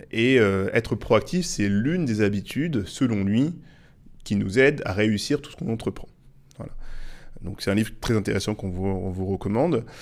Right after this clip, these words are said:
Euh, mais en gros, il définit les réactifs et les proactifs. Donc dans, dans les réactifs, en fait, euh, c'est, euh, le, le, la typologie de personnes qui se concentrent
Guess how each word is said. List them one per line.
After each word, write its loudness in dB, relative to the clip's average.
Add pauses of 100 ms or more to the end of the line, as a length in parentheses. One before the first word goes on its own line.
(300)
Euh, 2
mais 2
en 4
gros, 8
il 4
définit 2
les 4
réactifs 0
et 0
les 2
proactifs. -6 (240)
Donc -4
dans, 0 (220)
dans 0
les 2
réactifs, 0
en 0
fait, 0 (300)
euh, 0
c'est, 0 (480)
euh, -2 (340)
le, -6
le, -8 (400)
la -2
typologie 6
de -12
personnes 2 (1040)
qui -6
se -4
concentrent 0